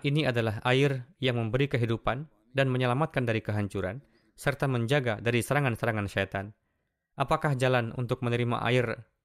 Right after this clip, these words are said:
dari mata air itu? Yaitu dengan mengedepankan dua hak yang telah Allah Ta'ala tetapkan bagimu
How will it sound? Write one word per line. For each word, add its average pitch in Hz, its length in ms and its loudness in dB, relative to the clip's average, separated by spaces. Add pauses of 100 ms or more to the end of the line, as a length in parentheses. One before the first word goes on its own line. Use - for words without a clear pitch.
dari 123 240 0
mata 113 320 0
air 104 80 0
itu? 139 240 -2 (1400)
Yaitu 131 580 2
dengan 117 400 -2
mengedepankan 127 720 -2
dua 127 160 2
hak 143 320 -2
yang 120 240 -4
telah 123 240 0
Allah 147 160 0
Ta'ala 113 320 -2
tetapkan 135 400 -2
bagimu 101 400 -2